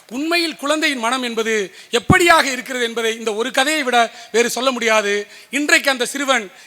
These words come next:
கேரள மண்ணில் விஸ்கம் படிக்கிற ஒரு கல்லூரி மாணவனாக இருக்கிறான். ஏன்னா, நான் அறிந்த வகையில் இந்தியாவிலேயே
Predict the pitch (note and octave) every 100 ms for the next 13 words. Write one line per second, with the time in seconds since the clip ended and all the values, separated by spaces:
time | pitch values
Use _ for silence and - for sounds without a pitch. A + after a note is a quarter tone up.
0 | _ C4+ D4 C#4 B3 B3 C4 A#3 - -
1 | - C4 - E4+ C#4 B3+ B3 A#3+ A3+ -
2 | - A#3 A#3 C4 F4+ E4+ C#4 C4 B3+ A#3+
3 | A#3+ A3+ A3+ A3+ A3+ A3+ - - G3+ C4
4 | C4 A#3 D#4+ E4 E4 D#4 C#4 C4 C4 A3
5 | E3+ - - C4 E4 E4+ E4 D4 C#4 C4+
6 | B3+ B3+